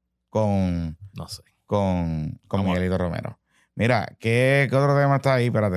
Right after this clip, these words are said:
Speaker 1: déjame buscar aquí.
Speaker 2: Tenemos el acuerdo a la deuda en Washington. Tenemos lo de
Speaker 1: ¿Qué es
Speaker 2: Diar
Speaker 1: lo que hay ahí? Porque es que yo no entendí bien cuál es el
Speaker 2: Vamos a dejarlo del acuerdo a la deuda para la pausa.
Speaker 1: Ajá.
Speaker 2: Vamos rápido con lo de D R Consulting. ¿Tú te acuerdas?
Speaker 1: Ajá.
Speaker 2: ¿Te acuerdas de qué era D R Consulting?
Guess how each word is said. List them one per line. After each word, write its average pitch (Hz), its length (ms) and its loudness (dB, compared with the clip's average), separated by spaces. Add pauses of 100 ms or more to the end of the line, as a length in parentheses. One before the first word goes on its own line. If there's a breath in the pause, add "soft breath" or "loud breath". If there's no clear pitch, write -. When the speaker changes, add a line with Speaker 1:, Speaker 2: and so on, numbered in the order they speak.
Speaker 1:
déjame 104 320 0
buscar 101 200 0
aquí. 95 120 0
Speaker 2:
Tenemos 117 200 0
el 143 60 2
acuerdo 120 260 0
a 123 60 4
la 139 120 2
deuda 139 280 2
en 135 80 -6
Washington. 107 580 -4
Tenemos 101 160 -6
lo 117 60 -2
de 120 40 0
Speaker 1:
¿Qué 190 60 4
es 226 60 2
Speaker 2:
Diar 262 100 2
Speaker 1:
lo 277 60 2
que 269 100 2
hay 269 220 2
ahí? 131 300 2
Porque 120 200 -2
es 127 60 -8
que 185 100 0
yo 202 120 2
no 202 80 2
entendí 190 340 0
bien 104 360 2
cuál 110 200 0
es 110 120 2
el 95 440 0
Speaker 2:
Vamos 240 240 0
a 240 80 -2
dejarlo 220 240 0
del 196 80 2
acuerdo 180 220 2
a - 20 4
la 165 60 4
deuda 151 140 2
para 135 180 2
la 135 100 2
pausa. 87 480 -4
Speaker 1:
Ajá. 92 260 -2
Speaker 2:
Vamos 135 220 -2
rápido 143 340 0
con 104 300 -4
lo 95 80 -2
de 87 120 -6
D 92 80 -10
R 98 140 -6
Consulting. - 500 -20 (180)
¿Tú 120 100 -14
te 139 80 -4
acuerdas? 98 200 -2
Speaker 1:
Ajá. 90 840 -4
Speaker 2:
¿Te 104 60 -6
acuerdas 123 340 -2
de 127 140 -2
qué 131 60 -2
era 127 140 0
D 120 80 -2
R 117 120 -2
Consulting? - 480 -12